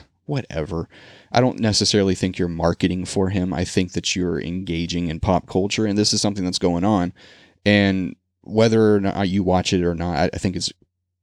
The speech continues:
purely inconsequential as far as the story goes. Anyways, this is a quote from this Rolling Stone article, and I think this quote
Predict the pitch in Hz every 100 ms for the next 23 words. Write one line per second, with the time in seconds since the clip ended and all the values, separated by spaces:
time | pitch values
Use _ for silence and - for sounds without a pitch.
0 | _ - 127 113 98 87 - 90 - -
1 | 87 80 82 78 - 87 80 - 80 73
2 | - - - - 98 76 64 - - -
3 | _ - 262 78 - _ _ _ _ _
4 | _ _ _ _ _ _ - - - -
5 | 151 185 135 - 101 95 - 104 95 90
6 | 90 90 - _ _ _ _ _ _ -
7 | 98 101 - 104 98 90 - 90 - 80
8 | 80 90 85 - 90 90 120 82 98 -
9 | - - 123 90 -